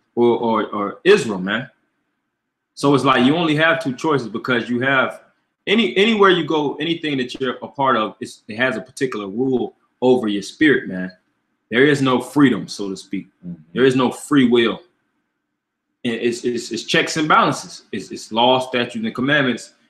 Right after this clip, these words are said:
Speaker 1: And brothers are gonna judge certain things according to the laws. That's why the scripture says that what?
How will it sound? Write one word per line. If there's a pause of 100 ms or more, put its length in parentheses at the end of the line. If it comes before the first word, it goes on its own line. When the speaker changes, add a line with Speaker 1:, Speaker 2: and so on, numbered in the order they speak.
(160)
Speaker 1:
And
brothers
are
gonna
judge
certain
things
according
to
the
laws.
That's
why
the
scripture
says
that
what?